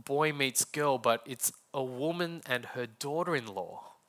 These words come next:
That is the true love story of this book. Uh, but before we end here, there's a complication in, in verse twelve. Um, although Boaz is a redeemer, there's someone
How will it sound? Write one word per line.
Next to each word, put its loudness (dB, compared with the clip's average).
That 4
is -2
the -12
true -4
love 2
story 0
of -10
this -10
book. -18
Uh, -6
but 2
before 6
we 6
end 4
here, 2
there's 4
a -8
complication 0
in, -8
in -10
verse 2
twelve. -8
Um, 2
although 10
Boaz 10
is 2
a 2
redeemer, 2
there's 6
someone 8